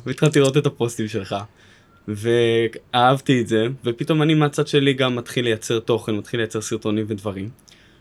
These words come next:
ופתאום איזה יום אחד אני רואה איזשהו, אה, פוסט שלך כזה, אה, "מה אתם חושבים על יועץ עסקי או מאמן עסקי?" לא זוכר בדיוק מה זה, "שעושה עלייה, אה, גדולה מדי, כאילו עלייה חדה מדי בזה."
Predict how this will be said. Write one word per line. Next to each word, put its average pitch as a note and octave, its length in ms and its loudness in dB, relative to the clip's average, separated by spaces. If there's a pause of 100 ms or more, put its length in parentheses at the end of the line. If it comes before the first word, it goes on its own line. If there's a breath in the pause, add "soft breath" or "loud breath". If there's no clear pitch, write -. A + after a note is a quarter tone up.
(120)
ופתאום A3 360 2
איזה G3 180 4
יום F#3+ 140 2
אחד F3 260 4
אני B2+ 160 4
רואה B2+ 220 4
איזשהו, C3 580 4
אה, G#2+ 120 2 (120)
פוסט D3+ 300 4
שלך A#2+ 240 0 (100)
כזה, G2+ 300 -2 (760 soft breath)
אה, A#2 40 2 (520)
"מה D#3 180 4
אתם G#3+ 180 0
חושבים D3+ 400 4
על B2+ 140 2
יועץ B2 300 4
עסקי D#3 240 -2
או F#3+ 80 2
מאמן A#2 320 -2
עסקי?" G2 240 -4
לא D#3 80 0
זוכר A#2+ 180 -6
בדיוק A#2 220 -4
מה C3 140 0
זה, A#3 140 0 (480 soft breath)
"שעושה B2 920 4
עלייה, C#3+ 420 6
אה, C#3 200 6
גדולה B2+ 380 4
מדי, A2+ 400 4
כאילו C3+ 300 2
עלייה A#2+ 260 4
חדה B2 300 2
מדי G#2 360 -2 (180)
בזה." G#2 600 -2